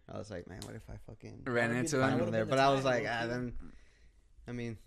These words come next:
Speaker 1: worst case scenario, I get a good meal,
Speaker 2: Have you ever
Speaker 1: but
Speaker 2: been to, uh, what is it? Something in Schmidt.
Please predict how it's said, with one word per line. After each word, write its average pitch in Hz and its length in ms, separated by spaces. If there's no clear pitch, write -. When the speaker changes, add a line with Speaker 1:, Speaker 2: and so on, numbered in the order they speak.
Speaker 1:
worst 117 220
case 113 180
scenario, 107 400
I 101 60
get 101 140
a 101 40
good 101 140
meal, 98 100
Speaker 2:
Have 117 140
you 127 100
ever 135 140
Speaker 1:
but 131 40
Speaker 2:
been 151 180
to, 147 340
uh, 98 420
what 117 160
is 120 200
it? - 200
Something 123 360
in 113 140
Schmidt. 120 520